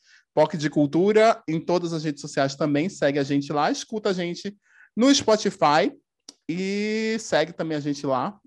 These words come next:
É isso. Muito feliz de estar aqui com vocês. Obrigado pelo convite, chamem sempre.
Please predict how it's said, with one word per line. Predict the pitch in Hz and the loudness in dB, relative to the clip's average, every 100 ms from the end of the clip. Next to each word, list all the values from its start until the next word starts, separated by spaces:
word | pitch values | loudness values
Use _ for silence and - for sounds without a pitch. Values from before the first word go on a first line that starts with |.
| - | -8
É | |
isso. | 294 185 180 - 180 175 _ _ _ - | -6 -6 -8 -12 -14 -14 _ _ _ -2
Muito | 139 147 | 0 0
feliz | - - 208 175 | 0 0 0 -2
de | 175 | -4
estar | - | -2
aqui | 180 180 | -2 -2
com | 165 | -4
vocês. | 170 185 135 | -4 -4 -4
Obrigado | 139 147 147 143 | -2 -2 -2 -2
pelo | 143 | -4
convite, | 143 202 160 156 | -6 -4 -4 -4
chamem | 165 160 254 | -4 -4 -4
sempre. | - 123 101 107 | -4 -6 -6 -14